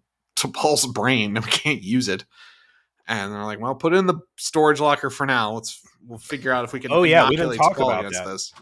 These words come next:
Speaker 2: That's what Phlox identifies as the cause.
Speaker 1: Yeah.
Speaker 2: Uh, so, great plot twist here. Vulcans are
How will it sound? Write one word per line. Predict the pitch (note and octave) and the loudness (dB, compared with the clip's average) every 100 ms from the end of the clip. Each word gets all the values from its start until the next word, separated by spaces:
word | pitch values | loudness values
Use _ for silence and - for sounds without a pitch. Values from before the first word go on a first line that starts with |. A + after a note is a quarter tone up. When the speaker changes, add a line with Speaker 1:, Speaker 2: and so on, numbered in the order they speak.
| _ _ | _ _
Speaker 2:
That's | - D3 - | 0 0 0
what | D#3+ - | -6 -6
Phlox | - C3+ C3+ - | -2 2 2 0
identifies | B2 B2 A#2+ B2 A#2 G#2+ | -4 -4 -4 -2 -2 -4
as | G#2+ | -10
the | G2+ - | -12 -14
cause. | - A#2 A#2 - - _ | -4 -2 -2 -6 -10 _
Speaker 1:
Yeah. | B2+ C#3+ G2 | -2 0 4
Speaker 2:
Uh, | G#2 G2+ G2 - | 4 2 -2 -4
so, | - C#3 B2 A#2 A2+ _ _ _ _ _ _ _ _ _ _ _ _ C3+ A#2+ | 0 4 4 2 -4 _ _ _ _ _ _ _ _ _ _ _ _ -18 -16
great | G#2+ C#3 F#3 F#3+ | -6 0 0 0
plot | - C#3+ C3 - | -4 -2 -2 -6
twist | - F2+ - | -14 -14 -14
here. | F2+ D#2+ _ _ _ _ _ _ _ _ | -18 -18 _ _ _ _ _ _ _ _
Vulcans | G2 A2 C#3 D#3 D3+ D3 C#3 - G#2+ | -4 2 4 4 -2 -4 -6 -6 -2
are | G#2 G#2 G2+ G2+ G2+ | 0 2 2 -2 -6